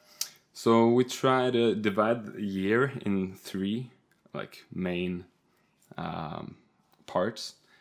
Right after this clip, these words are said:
uh, in which you learn something for twelve weeks. Um, and in, within that, you have, you, you kind of approach it from different, uh, subjects. Um,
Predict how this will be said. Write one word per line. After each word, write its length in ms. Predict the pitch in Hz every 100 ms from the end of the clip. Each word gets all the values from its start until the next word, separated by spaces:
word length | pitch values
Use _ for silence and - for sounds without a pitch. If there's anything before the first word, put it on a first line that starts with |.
| _ -
uh, 200 | 92 87
in 160 | 92 98
which 440 | 98 98 - -
you 640 | - 92 92 92 90 90 90 - -
learn 400 | 87 92 95 98
something 520 | 92 - 90 - 78 87
for 160 | 90 -
twelve 380 | - 87 87 - 90
weeks. 360 | 78 - - - _ _ _ _ _ _ _ -
Um, 640 | 87 87 85 85 85 80 - -
and 500 | 87 90 90 85 - _ _ _ _ _ _ _ _ _ _ _ _
in, 260 | 131 127 120
within 380 | 107 110 127 127
that, 320 | 98 87 90
you 160 | 95 98
have, 520 | 98 95 92 92 -
you, 120 | 110
you 200 | 104 98
kind 140 | 110 104
of 80 | -
approach 460 | 107 - 101 -
it 100 | 110
from 240 | - 90 90
different, 640 | 92 - 90 90 - -
uh, 100 | 82
subjects. 680 | 90 85 85 110 113 - - _ _ _ _ -
Um, 600 | 98 95 92 92 87 87